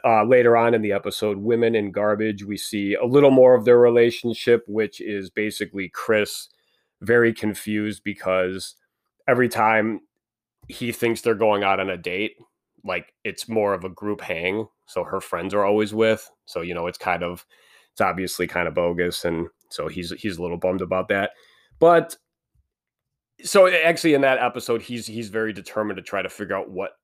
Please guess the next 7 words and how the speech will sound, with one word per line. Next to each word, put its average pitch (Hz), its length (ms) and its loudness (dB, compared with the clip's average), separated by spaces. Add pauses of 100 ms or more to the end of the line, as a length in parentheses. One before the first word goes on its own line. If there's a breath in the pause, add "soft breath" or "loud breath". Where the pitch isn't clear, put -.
(120)
their 104 260 -4
relationship 101 840 -4
status 92 480 -4
is 98 240 -6
without 90 360 -4
asking. 120 640 0 (640 soft breath)
And 98 500 0